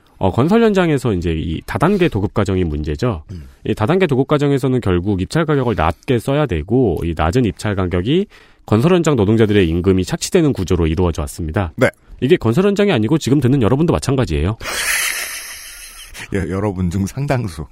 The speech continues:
Speaker 1: 네, 여러분들 그 회사 제안서 살펴보시면 여러분 노인 단가가 임금의 두 배 정도로 적혀 있어요.
Speaker 2: <laughs>
Speaker 1: 특히 개발자분들.
Speaker 2: 네.
Speaker 1: 어, 이를 방지하기 위해서 건설 현장 노동자들의 노임을 정해놓는 거죠.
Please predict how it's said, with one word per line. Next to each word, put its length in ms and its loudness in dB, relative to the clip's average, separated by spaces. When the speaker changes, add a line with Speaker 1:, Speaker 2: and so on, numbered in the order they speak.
Speaker 1:
네, 260 2
여러분들 760 2
그 160 0
회사 200 2
제안서 320 2
살펴보시면 640 0
여러분 260 2
노인 240 4
단가가 400 0
임금의 320 2
두 160 0
배 100 6
정도로 240 0
적혀 240 -4
있어요. 240 -6
Speaker 2:
<laughs> 640 -20
Speaker 1:
특히 220 -2
개발자분들. 600 2
Speaker 2:
네. 140 -4
Speaker 1:
어, 120 2
이를 180 6
방지하기 540 2
위해서 360 2
건설 300 2
현장 240 2
노동자들의 480 2
노임을 300 2
정해놓는 520 0
거죠. 300 -2